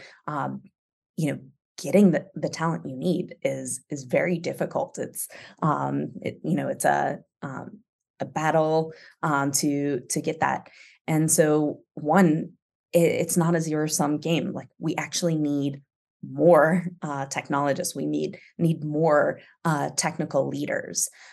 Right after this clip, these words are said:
Um, and then when women are represented in leadership, when women gain, earn more money, they return ninety percent of that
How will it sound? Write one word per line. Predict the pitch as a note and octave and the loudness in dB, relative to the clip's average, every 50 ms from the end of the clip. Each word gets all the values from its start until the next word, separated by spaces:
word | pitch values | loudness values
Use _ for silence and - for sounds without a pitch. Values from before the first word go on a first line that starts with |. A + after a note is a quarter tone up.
| - - - | -12 -4 0
Um, | E3 D#3+ D3+ C#3+ C#3 - - F3 E3+ E3+ - - - | 0 2 2 2 0 -2 -2 -4 -6 -6 -10 -10 0
and | - F#3 F#3+ F#3+ | 4 4 6 6
then | G3+ G3 F#3+ F#3+ F#3 F#3 | 6 6 4 4 2 2
when | F#3 F3+ F3 E3+ D#3+ D#3+ D#3+ D#3+ D3+ D3+ | 4 4 4 4 4 0 0 -2 -4 -4
women | C#3+ D#3 D#3+ F#3+ G3 E3 C#3+ C#3+ | -4 0 4 4 4 4 4 0
are | - C#3+ C#3 | -4 -4 -4
represented | C#3 D3 D3 D3 - D#3 D3+ D3+ D3+ C#3+ D3+ D3 D#3 D3 C#3+ C#3+ C#3+ - _ _ - | -2 -4 -4 -2 -4 -4 -2 -2 -2 -4 -4 -2 -2 -2 -2 -2 -4 -10 _ _ -8
in | D#3+ D3 C#3+ C#3+ C#3+ C#3+ C#3+ C#3+ C#3+ C#3 C#3 C#3 | -4 -4 -2 -2 -2 -2 -2 -2 -2 -4 -4 -6
leadership, | D3 D3+ D3 D#3+ E3 D#3+ D#3+ - C#3 - | -8 -6 -4 -2 -2 -2 -2 -4 -8 -6
when | - C#3+ C#3+ D3 D3 | -6 -8 -6 -4 -2
women | D#3 D#3+ F3+ F#3 D#3 C#3 C#3 C#3 C#3 - - - - E3+ | 0 2 4 4 4 2 0 -4 -8 -16 -20 -20 -12 -4
gain, | - D#3+ D3+ D3+ D3 D3 D3 - _ _ _ _ _ _ _ _ _ _ - | -2 -2 0 0 -2 -2 -6 -12 _ _ _ _ _ _ _ _ _ _ 0
earn | E3+ E3+ F#3+ G#3+ F#3 D3+ D3+ D3 | 4 6 6 6 4 2 0 0
more | D#3 D3 C#3+ D3 | -2 -2 -2 -2
money, | C#3+ C#3 D3 E3+ D#3+ C3+ - - - - - _ - | -2 -2 -2 -2 -2 -4 -6 -10 -14 -20 -16 _ 0
they | F3+ E3+ F#3 | 4 6 6
return | F3+ F3 E3 E3+ - - E3+ E3 E3 D#3+ D#3+ D#3+ - D3+ | 6 4 2 0 -2 -4 -2 -2 -2 -2 -2 -4 -4 -6
ninety | C#3 C#3+ D3+ E3+ F3 E3+ | -6 -4 -4 -2 -4 -4
percent | E3+ - - C#3+ C#3 - C#3+ C#3+ D3+ | -6 -8 -8 -8 -6 -4 -4 -4 -4
of | D3+ C#3+ C#3+ | -4 -4 -6
that | C#3+ C#3+ C3+ - | -6 -6 -6 -8